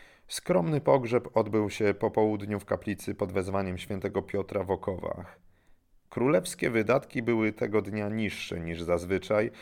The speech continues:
co sugeruje, że Henryk przebywał wówczas w odosobnieniu.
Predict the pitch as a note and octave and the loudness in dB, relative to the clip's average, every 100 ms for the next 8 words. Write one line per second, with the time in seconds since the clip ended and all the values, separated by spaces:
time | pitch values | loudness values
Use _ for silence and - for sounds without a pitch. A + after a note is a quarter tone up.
0 | - - E3 - D#3 C#3 C3+ B2+ B2+ A2+ | -18 -6 -4 -2 0 4 4 4 4 2
1 | A2+ - A2+ A2 G#2+ - - G#2+ G#2+ G#2+ | 0 0 0 2 0 -2 -2 0 4 4
2 | G2+ G2 F2+ G#2 F2 F#2 F2+ F2+ F#2+ F2 | 4 0 -4 -4 -2 0 0 0 -4 -6
3 | E2+ - - | -8 -10 -12